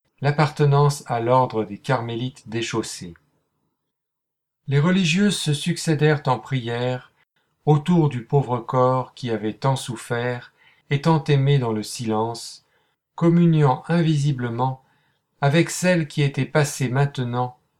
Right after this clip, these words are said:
à son tour, au-delà du rideau du sanctuaire céleste.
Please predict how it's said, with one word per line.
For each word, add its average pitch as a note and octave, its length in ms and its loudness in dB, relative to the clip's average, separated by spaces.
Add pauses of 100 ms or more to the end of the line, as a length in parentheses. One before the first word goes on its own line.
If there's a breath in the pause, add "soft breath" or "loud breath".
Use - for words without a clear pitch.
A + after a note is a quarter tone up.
à C#3+ 140 2
son B2 260 -6
tour, B2+ 680 -8 (460)
au-delà D3+ 520 4
du B2 200 -2
rideau C3 480 2
du G#2+ 140 -12
sanctuaire A2+ 680 -6
céleste. G2 680 -10